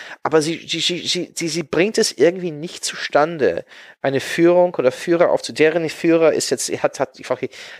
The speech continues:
der Führer der C H P hat jetzt, weiß ich, zehn Wahlen nacheinander verloren oder so. Ich meine, das ist, die, die, das ist so eine Maschine, die in ihren liberalen Milieus sich schön einnistet, sind immer fünfundzwanzig Prozent oder sowas gewinnt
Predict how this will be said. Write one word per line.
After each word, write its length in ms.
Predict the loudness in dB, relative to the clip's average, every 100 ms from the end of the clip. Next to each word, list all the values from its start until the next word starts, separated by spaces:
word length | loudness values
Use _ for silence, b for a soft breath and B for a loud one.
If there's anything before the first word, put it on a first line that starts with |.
| -2
der 80 |
Führer 260 | 0 2 4
der 140 | 4
C 160 | 2 0
H 60 | -2
P 160 | -2
hat 100 | -4
jetzt, 320 | -4 -8 -10 -14 b b b b b -16
weiß 140 | -14
ich, 140 | -10
zehn 520 | -6 -4 0 0 0 2
Wahlen 400 | 2 2 0 -2
nacheinander 500 | -2 -2 -6 -4 -4
verloren 400 | -2 -4 -2 0
oder 180 | 0 2
so. 140 | 0
Ich 160 | -4 -6
meine, 100 | -6
das 140 | -6
ist, 420 | -6 -4 -6 -4
die, 100 | -6
die, 160 | -6 -4
das 160 | -2
ist 120 | 0 0
so 40 |
eine 120 | 0
Maschine, 640 | 0 -2 -4 -2 2 2 2 B B B -14
die 120 | -8
in 60 |
ihren 300 | 0 2 2 0
liberalen 520 | 2 2 4 2 2
Milieus 280 | 0 -2 -2
sich 120 | -6
schön 180 | -8 -2
einnistet, 480 | -2 0 -2 -2 -6
sind 160 | -6
immer 220 | 2 2
fünfundzwanzig 500 | 2 -2 -6 -8 -10
Prozent 340 | -10 -6 -4 -2
oder 140 | -2
sowas 300 | 0 0 0
gewinnt 320 | -2 -6 -8